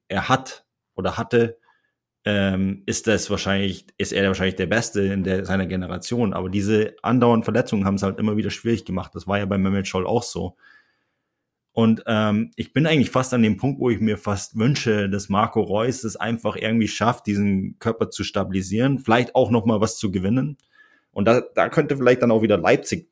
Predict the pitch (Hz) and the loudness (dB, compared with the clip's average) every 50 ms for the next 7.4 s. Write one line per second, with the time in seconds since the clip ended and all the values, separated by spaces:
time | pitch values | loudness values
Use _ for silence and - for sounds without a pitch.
0 | _ _ _ - 110 98 - 95 87 - 107 117 113 - 98 98 95 95 90 - | _ _ _ -6 -6 -4 -4 -4 -2 0 0 0 0 0 0 0 0 -2 -4 -4
1 | - 101 107 113 98 101 92 95 - - 101 104 113 - - 107 85 92 104 101 | -2 -2 0 0 0 0 -2 -4 -2 0 0 0 2 0 -2 -4 -2 0 0 0
2 | 98 98 101 - 101 95 92 - 143 180 196 185 170 - 107 101 95 95 92 95 | 0 0 -2 -2 -2 -2 0 2 2 6 6 6 6 6 4 2 4 4 2 2
3 | 92 - - 143 131 - - 110 123 120 110 - - 107 101 98 95 98 98 98 | 0 0 -2 -2 -2 -2 -2 0 0 0 0 -2 0 0 0 0 0 0 0 0
4 | 98 98 95 92 92 95 107 113 143 139 - - - - - 131 139 151 147 135 | 0 0 -2 0 2 2 4 4 2 0 -4 -8 -10 -6 -2 0 4 4 6 6
5 | 127 120 98 95 - 104 110 123 120 113 107 98 95 - 95 110 104 - - - | 6 4 2 2 2 2 4 4 4 2 2 2 -2 -4 -4 -4 -4 -4 -2 -4
6 | 104 110 95 104 98 101 101 101 - - - - - 98 95 95 - - 95 92 | -4 -4 -4 -4 -4 -2 -2 -2 -4 -6 -10 -6 -4 -4 -4 -4 -2 -2 -2 -2
7 | - - 85 85 - - - | -2 -6 -14 -16 -18 -20 -20